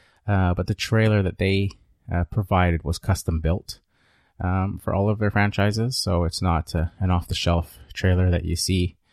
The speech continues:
around anywhere. It's pretty well thought out, um, uh, as far as, uh, uh, you know, having a smaller contained, uh, trailer with everything you sort of need, with both, uh, an enclosed section as well as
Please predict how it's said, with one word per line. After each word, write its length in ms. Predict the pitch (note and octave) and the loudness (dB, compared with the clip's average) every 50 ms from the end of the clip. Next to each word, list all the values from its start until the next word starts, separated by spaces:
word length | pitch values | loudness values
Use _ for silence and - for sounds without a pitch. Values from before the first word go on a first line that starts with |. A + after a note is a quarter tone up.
| _ _ _ _ _ _ _ | _ _ _ _ _ _ _
around 380 | - F#2 F#2+ F#2+ G2 G2+ G2+ G#2+ | -2 2 2 4 4 2 2 2
anywhere. 340 | G#2 G#2 G#2 G#2 G#2 F#2+ E2+ | 2 2 2 2 2 2 0
It's 220 | E2+ - - - - _ | 0 -4 -8 -14 -14 _
pretty 260 | - - A2 G#2+ G#2+ G#2+ | -4 -2 0 0 0 0
well 280 | F#2+ F#2 F2 F#2 G2 | 2 2 2 2 0
thought 300 | - - G#2 G2+ G2+ G#2 | 0 0 0 2 2 2
out, 280 | G#2 G#2+ G#2 - - - - | 2 0 -2 -4 -6 -4 0
um, 400 | G#2 G#2 G#2 G#2 G#2 G#2 G2 - _ _ _ _ _ _ _ _ _ _ _ _ _ _ _ _ _ _ _ - | 0 2 2 2 0 0 -2 -6 _ _ _ _ _ _ _ _ _ _ _ _ _ _ _ _ _ _ _ -6
uh, 120 | - D2+ | -4 -2
as 160 | - - - - | -2 -2 -4 -2
far 280 | - F#2+ F#2+ F#2 F2+ | 0 0 2 2 2
as, 220 | F#2 F2+ E2+ G2 G2 | 2 0 0 0 0
uh, 260 | F#2+ F#2+ F#2+ F#2+ F2+ - - _ _ _ _ _ _ _ - | 0 2 2 0 -2 -4 -10 _ _ _ _ _ _ _ -8
uh, 140 | F#2 F2+ F2+ | -4 -2 -2
you 140 | F2+ F#2+ G2 | 0 0 0
know, 100 | G2 F#2+ | 0 2
having 300 | F#2+ F2+ F2 F2 F2 F2+ | 2 0 0 0 0 0
a 80 | F2 | -2
smaller 420 | - - - F#2+ F2+ F2 F#2 F2+ F2+ | -2 -2 0 0 0 2 2 2 2
contained, 680 | - - G2 F2+ - G2 G2 F#2+ F#2+ F2+ E2 - - - - G#2+ | 0 -2 -6 -6 -2 0 0 2 0 0 -4 -8 -16 -12 -8 -6
uh, 80 | G#2 G2 | -6 -6
trailer 440 | - - G2+ F#2+ G2 F#2+ F#2 F#2+ F#2 | -4 -2 0 0 2 2 2 0 0
with 160 | F#2 F#2 F#2 | 0 0 0
everything 360 | F2+ E2+ F2+ F2 G2 G2 F#2 | 0 2 0 0 0 0 0
you 200 | F#2 F2+ F#2 F#2 | 0 0 -2 -2
sort 260 | - - - F#2 F2+ | -4 -2 -2 0 0
of 80 | F2 E2 | 0 -2
need, 220 | F2+ F#2 G2 G2+ | -2 -2 -2 0
with 200 | G2+ D#2 - - - | 0 -2 -2 -2 0
both, 320 | E2+ F2+ F2+ - - - - - _ _ - - _ _ _ _ | 0 0 0 0 -2 -10 -20 -20 _ _ -20 -20 _ _ _ _
uh, 100 | - F2 - | -6 -4 -2
an 120 | - F#2 F#2 | 0 2 4
enclosed 600 | F2+ F2+ F#2+ - - - G2+ G#2 G#2 - - - | 4 2 2 2 2 4 4 4 4 2 0 -2
section 640 | - - G#2 G2+ - - G#2+ G2+ G2 G2 G2 F#2+ - _ _ - | -2 0 -2 -2 -2 0 0 0 2 0 -2 -4 -8 _ _ -6
as 120 | G2+ F#2 | -4 -2
well 280 | F2+ F#2 F#2 F#2 F#2 F2+ | 0 2 2 2 2 2
as 320 | F2 F2 F2 F2+ - - | 2 2 0 -2 -4 -6